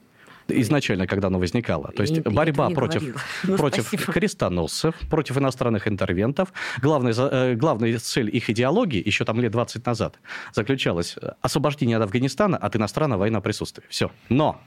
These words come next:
Speaker 1: с этого момента сменилось два поколения. И молодое поколение джихадистов, молодое поколение, э, талибов, и это вот чи-, в чистом виде джихадисты,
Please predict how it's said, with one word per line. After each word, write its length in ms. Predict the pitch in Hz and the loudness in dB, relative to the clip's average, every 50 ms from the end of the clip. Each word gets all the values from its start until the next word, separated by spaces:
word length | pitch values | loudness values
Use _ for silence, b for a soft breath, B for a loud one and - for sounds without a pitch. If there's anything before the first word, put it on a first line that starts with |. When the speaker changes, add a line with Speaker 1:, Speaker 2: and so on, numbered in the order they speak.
| - - _ | -20 -20 _
Speaker 1:
с 140 | - - - | -4 -2 -2
этого 180 | 143 - 143 131 | 0 2 2 2
момента 400 | 127 131 131 156 175 165 - 101 | 4 4 4 2 2 0 0 -4
сменилось 520 | - - 120 123 143 147 139 117 92 92 | -2 0 2 2 4 4 2 2 0 0
два 200 | 101 107 123 127 | 0 0 0 0
поколения. 560 | - 123 - 127 127 123 113 87 - 71 62 - - _ B B B B B - | 0 -2 -2 0 0 2 0 0 -2 -6 -10 -14 -20 _ B B B B B 0
И 80 | 131 | 2
молодое 380 | 131 135 143 151 147 156 160 120 | 4 4 4 4 2 2 2 0
поколение 580 | - 110 - - 123 123 120 104 92 82 80 | 0 -2 -2 0 2 2 2 2 2 0 0
джихадистов, 760 | 78 82 104 - - 123 120 110 104 95 - - 76 - - - _ _ _ _ - | 0 0 0 0 0 0 0 0 0 -2 -2 -6 -12 -12 -14 -18 _ _ _ _ -2
молодое 420 | 104 107 123 139 143 139 143 120 | 0 2 4 4 4 2 2 0
поколение, 480 | - 110 - 123 117 110 95 98 92 92 - | 0 0 0 0 2 2 2 2 0 0 -2
э, 140 | - 113 101 | -2 -2 0
талибов, 480 | - 110 139 214 208 - - - - - _ | 0 0 0 0 0 0 -2 -4 -8 -6 _
и 80 | 120 113 | -2 0
это 160 | 107 - 110 | 0 0 0
вот 100 | 107 - | -2 -2
чи-, 140 | - - - | -4 -6 -8
в 80 | - | -6
чистом 320 | - - 120 117 - 110 98 | -2 -2 -2 0 0 0 0
виде 160 | 95 95 101 | 0 0 -2
джихадисты, 680 | 87 101 92 - 101 - 110 101 87 78 - - - | -2 -2 -4 -4 -2 -2 -2 -2 -2 -4 -6 -8 -12